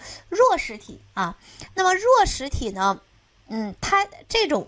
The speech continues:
啊，这种关系呢，应该是一种属于的关系。大家来看，就是这一块儿，是吧？只要是这种呢，就是一种属于的关系。比如说业务员儿属于员工的一种。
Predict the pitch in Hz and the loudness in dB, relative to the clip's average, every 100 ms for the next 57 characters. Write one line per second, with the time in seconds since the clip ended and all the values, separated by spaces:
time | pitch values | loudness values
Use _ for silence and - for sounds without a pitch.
0 | _ 208 185 - 427 302 185 262 302 330 | _ -4 -4 0 -2 -2 -2 0 0 -4
1 | 269 285 320 349 - 330 349 370 - - | -6 -4 0 0 2 0 0 0 0 -2
2 | 160 - 202 330 254 202 208 - _ - | -4 -6 0 2 2 -2 -6 -14 _ -20
3 | - _ 311 285 233 226 269 226 226 254 | -20 _ 2 4 2 -2 -8 -6 -4 -4
4 | 247 320 214 233 175 _ _ 214 202 - | 2 2 2 -4 -6 _ _ -2 -2 -2
5 | - _ _ 277 302 330 349 415 403 247 | -20 _ _ 2 4 2 -2 0 2 0
6 | 185 190 233 226 240 247 240 285 - 226 | 0 -2 -2 -2 -2 0 0 2 0 0
7 | 160 135 185 349 254 202 220 175 - 202 | -4 -4 0 2 2 -2 -4 -10 -2 0
8 | 269 320 370 269 196 170 277 - 185 202 | 2 2 2 0 -6 -4 -4 -4 -4 -4
9 | 185 220 233 233 214 | -2 -2 -4 -4 -6